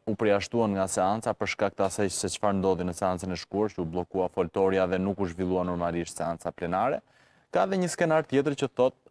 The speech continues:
se protesta mund të ketë përmasa më të mëdha kombëtare, por gjithmonë jo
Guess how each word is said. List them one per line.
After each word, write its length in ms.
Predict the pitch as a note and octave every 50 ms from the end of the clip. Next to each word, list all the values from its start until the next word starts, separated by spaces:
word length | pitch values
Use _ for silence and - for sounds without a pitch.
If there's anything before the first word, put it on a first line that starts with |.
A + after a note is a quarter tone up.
| A2+ A2+
se 220 | - - - B2+ A#2+
protesta 840 | - - A#2+ A2+ - B2+ B2+ B2+ A#2+ - - C3 B2 A#2 G#2 E2+ F2+
mund 400 | G2 G2+ G#2+ A#2 A#2+ A#2+ A2+ G#2
të 140 | - A2 G2
ketë 240 | - - A#2 G#2 -
përmasa 480 | - G#2+ G#2 A2 A2 A#2 - - A2+
më 220 | G2+ G#2 A2 A2+ G2+
të 100 | - G#2 F#2+
mëdha 260 | F#2+ F#2 G#2 G#2 F#2
kombëtare, 600 | - - G2+ F#2+ F#2 F2+ - G2+ G2 A2+ C3+ C#3+ - _
por 320 | - A2+ A#2 C3+ D3+ D#3 - - _ _ _ _ _ _ _
gjithmonë 680 | - G2+ F#2+ F#2 G#2 A2+ A2+ - A#2+ A#2 A2+ G#2+ G2+ G2+
jo 260 | A2+ A#2+ A#2+ A2 -